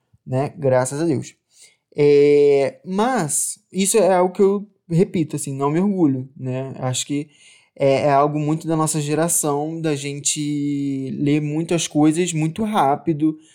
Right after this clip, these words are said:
e não, não querer se aprofundar no assunto, né? Até nesses assuntos mais fúteis, né? Tipo, o clipe da Joelma,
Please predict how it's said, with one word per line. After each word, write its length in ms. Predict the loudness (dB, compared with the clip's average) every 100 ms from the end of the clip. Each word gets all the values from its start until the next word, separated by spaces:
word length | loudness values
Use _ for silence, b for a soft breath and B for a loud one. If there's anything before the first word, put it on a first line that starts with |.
| B B B _ _
e 140 | -2 0
não, 340 | 2 2 2
não 220 | 2 0
querer 480 | 0 2 4 6 4
se 120 | 4
aprofundar 600 | 0 0 -2 -2 -2 0 0
no 80 |
assunto, 580 | 0 -2 -2 -4 -6 -12 -16 _
né? 160 | -6 -4
Até 240 | -2 0
nesses 220 | 0 0
assuntos 400 | -2 -4 -6 -6
mais 180 | -4 -4
fúteis, 420 | 0 0 0 -2
né? 180 | -2 -2
Tipo, 520 | -4 -4 2 2 2
o 40 | -2
clipe 300 | -2 -4 0
da 140 | 0
Joelma, 680 | 2 2 4 4 2 -2 -6